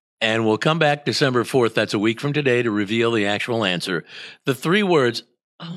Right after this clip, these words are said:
man, I made this so easy." Damn it, a three-legged dog with no eyes and a, or, or no tail and an eye patch. It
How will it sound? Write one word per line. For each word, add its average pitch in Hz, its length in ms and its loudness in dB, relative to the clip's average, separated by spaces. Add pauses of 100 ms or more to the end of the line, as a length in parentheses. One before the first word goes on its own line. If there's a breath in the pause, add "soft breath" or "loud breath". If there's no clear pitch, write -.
man, 123 340 -6
I 101 80 -6
made 104 240 -4
this 90 140 -4
so 98 280 0
easy." 143 380 0 (500 loud breath)
Damn 202 200 2
it, 175 80 2
a 131 60 2
three-legged 160 560 2
dog 135 300 2
with 107 160 -2
no 127 220 0
eyes 113 400 0 (500)
and 123 180 0
a, 104 400 -2 (300)
or, 143 100 0
or 131 40 0
no 147 180 0
tail 135 320 0
and 101 80 -2
an 101 80 0
eye 107 180 -2
patch. 110 380 -2
It - 160 -10